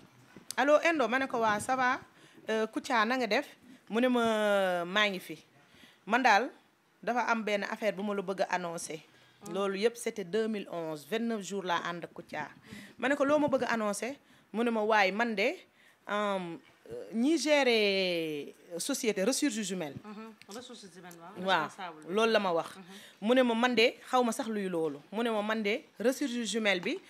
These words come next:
Speaker 1: ñoo ma woo léegi ne ma, il faut que Amina arrêté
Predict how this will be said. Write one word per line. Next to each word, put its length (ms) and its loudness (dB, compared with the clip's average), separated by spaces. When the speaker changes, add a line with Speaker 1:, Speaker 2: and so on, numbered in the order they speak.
Speaker 1:
ñoo 260 2
ma 120 0
woo 280 4
léegi 540 0
ne 220 0
ma, 220 0
il 120 0
faut 200 2
que 160 -8
Amina 440 -2
arrêté 480 0